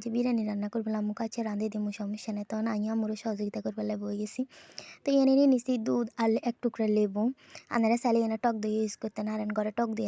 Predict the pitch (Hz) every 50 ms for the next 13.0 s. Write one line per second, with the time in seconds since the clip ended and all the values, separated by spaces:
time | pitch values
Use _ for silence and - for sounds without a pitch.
0 | 208 - 220 208 208 208 214 208 - 214 208 208 214 214 202 220 - 226 220 208
1 | 220 208 208 208 202 208 202 - - 233 226 - - 226 214 220 202 233 233 233
2 | 220 208 202 208 202 - 202 208 202 - - 214 214 208 208 208 208 247 - -
3 | - - - - - - - - 285 247 254 240 269 262 - - 254 240 226 -
4 | 226 - - 226 220 226 - 226 220 214 214 208 208 208 202 208 - 233 220 220
5 | 226 240 240 233 233 226 214 208 202 - 214 208 202 208 202 - - 202 - 208
6 | - 220 220 214 208 208 - 220 208 - 214 214 208 214 220 233 226 233 214 220
7 | 202 - 220 208 208 208 220 202 202 226 208 214 - - 220 - - - - -
8 | - - - - 240 233 226 226 226 233 233 247 269 - _ _ _ _ _ _
9 | _ _ _ _ _ _ _ _ _ - - - _ - - - 269 247 - 247
10 | 208 226 226 202 214 202 - - 220 220 220 208 - 226 233 262 269 _ _ _
11 | _ - _ _ _ - - - - _ - - 254 247 240 - 262 240 233 240
12 | - 269 254 233 - 226 220 226 220 226 233 240 - - 220 208 208 202 208 214